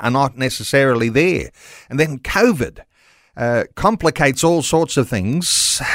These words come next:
Let's talk Terence Baxter. Terence is the C E O <laughs> of Mobile Mission Maintenance in Australia. What are churches doing differently?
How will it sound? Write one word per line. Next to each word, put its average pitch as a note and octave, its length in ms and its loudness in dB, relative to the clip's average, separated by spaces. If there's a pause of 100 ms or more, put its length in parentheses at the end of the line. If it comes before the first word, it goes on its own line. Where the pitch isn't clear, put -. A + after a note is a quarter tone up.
(180)
Let's A#3 260 0
talk E3+ 400 4
Terence F#2 380 2
Baxter. - 560 -6
Terence B2 400 2
is G#2+ 160 -4
the G#2+ 80 -8
C A#2 400 0
E A#2 80 -2
O A2+ 420 6
<laughs> G#2 160 2
of G2+ 180 -8
Mobile F#3+ 460 2
Mission C#3+ 380 -2
Maintenance B2+ 580 -2 (380)
in D3 120 0
Australia. C3 680 0 (420)
What C#4+ 180 -4
are C#4 40 -2
churches C#3+ 680 0 (200)
doing C3 400 4
differently? E2 720 -4